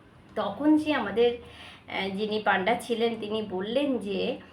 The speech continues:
আহ, যারা, উম, মানে, উম, অন্যায়ের পাহাড় সমান যাদের অন্যায়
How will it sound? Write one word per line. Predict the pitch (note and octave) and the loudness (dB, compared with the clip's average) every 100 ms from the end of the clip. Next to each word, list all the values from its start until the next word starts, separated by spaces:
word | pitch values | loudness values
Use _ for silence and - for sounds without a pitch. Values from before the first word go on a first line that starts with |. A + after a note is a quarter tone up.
| - - - - | -20 -20 -20 -18
আহ, | - G#1+ - - B1 - - - G3+ | -14 -12 -14 -18 -20 -20 -20 -14 -10
যারা, | F3+ A#3 C#4 E4 D#4 D#4+ D#4 - | 2 4 6 4 4 0 -12 -12
উম, | G3+ G3 G3 F#3+ F#3+ | -8 -6 -4 -4 -4
মানে, | G3 G#3 G#3 G3+ | -4 -4 -2 -4
উম, | G3+ - F3+ F3 F3 E3+ D#3+ - | -6 -10 -6 -4 -4 -4 -8 -2
অন্যায়ের | A#3+ D4 F4 F#4 F#4 F4+ B3 | 4 8 10 10 8 4 4
পাহাড় | B3+ D4 E4+ | 4 4 2
সমান | F4 - C4 B3 A#3+ A#3 G#3 | 2 -2 0 4 4 4 0
যাদের | G#3+ G3+ A3 G#3+ | 2 2 2 0
অন্যায় | G3+ A3+ C4+ D#4 C#4+ | -2 0 2 4 2